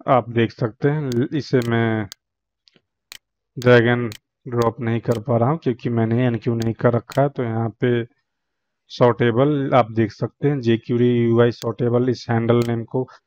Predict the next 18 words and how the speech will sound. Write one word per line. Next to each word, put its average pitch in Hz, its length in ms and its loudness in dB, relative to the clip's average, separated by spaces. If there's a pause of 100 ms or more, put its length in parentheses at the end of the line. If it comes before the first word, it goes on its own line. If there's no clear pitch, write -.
(220)
copy 123 300 2
करना 127 440 2
है 196 140 -2
और 123 280 0
अपने 117 440 -4 (1600)
इंडेक्स 123 360 0
डॉट 120 300 0
पी 123 140 0
एच 120 160 0
पी 131 120 -6
में 151 160 -2
इसे 135 300 -2
एनक्यू 113 360 -2
कराना 107 420 2
है। 107 100 -2
तो 107 160 -10
मैं 113 180 -2
यहाँ 110 240 0